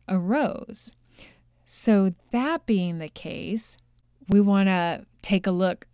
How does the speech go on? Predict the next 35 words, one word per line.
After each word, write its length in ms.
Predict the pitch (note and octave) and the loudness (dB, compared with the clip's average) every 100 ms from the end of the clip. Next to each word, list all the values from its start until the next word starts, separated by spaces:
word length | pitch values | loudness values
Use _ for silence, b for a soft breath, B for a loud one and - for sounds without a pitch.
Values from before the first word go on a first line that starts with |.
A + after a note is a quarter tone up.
| - | 0
take 200 | B3+ A3 | 2 4
a 60 | |
closer 640 | G3+ - G#3 C#4+ C4+ - - | 0 0 4 4 2 -6 -8
look. 360 | - D#2 - - _ B B B _ | -10 -12 -16 -20 _ B B B _
So 440 | - G#3+ F#3+ F#3 - | -2 2 2 0 -2
that 220 | G3+ F#3+ - | -2 -2 -4
goal 440 | - A#3+ G#3 E3 G#3 | 0 2 2 0 -2
to 140 | A3 | -2
do 220 | - F3+ | 0 -2
away 260 | F3 E3+ E3 | -2 -2 -6
with 160 | E3 - | -8 -10
the 80 | |
monster 680 | D#3+ D#3+ D#3+ D#3+ - F3 F#3+ - | -10 -10 -10 -12 -8 -6 -6 0
is 260 | G3 F3+ - | -2 -2 -8
either 360 | - G3+ G3 F#3 | 0 2 2 0
an 220 | - F3 | -2 -6
inciting 640 | E3 E3 - A3+ A#3 G#3 - | -8 -8 -2 4 6 4 2
incident 540 | - A3+ - F#3 E3 E3+ | 2 2 2 -4 -4 -8
that's 240 | E3+ - | -10 -8
implied 760 | E3+ - - F3+ F#3+ G#3+ A3 | -8 -8 -4 -2 0 0 0
from 200 | - F3 | -2 -6
the 100 | D#3+ | -6
circumstances, 1120 | - - G3+ D4 C4 - C4+ C4+ C#4+ C#4+ C#4+ - B B B _ | -6 -6 -4 -6 -8 -4 -2 -2 -4 -4 -6 -16 B B B _
or 320 | C#4 D4+ A#3 G#3+ | 2 4 4 4
it 260 | - C3+ | 0 -4
was 220 | G#3+ G#3+ | 0 2
a 40 | G3 | 2
pre-existing 1080 | - - C#4 D4+ A3 A3 G3 - F3+ E3 - | -4 -4 0 0 -2 -4 -4 -4 -6 -6 -4
goal 580 | G3 B3+ F#3+ E3 D#3+ D#3+ B B | 0 2 0 -2 -6 -8 B B
and 240 | - F3+ - | -6 -6 -4
part 300 | - G#3 G3 | 2 4 4
of 140 | F3 | 0
the 60 | F3 | -6
status 580 | - - F#3 E3+ E3 - | -10 -4 -2 -2 -8 -10
quo. 460 | - A3+ D3+ E3+ | -2 0 -2 -8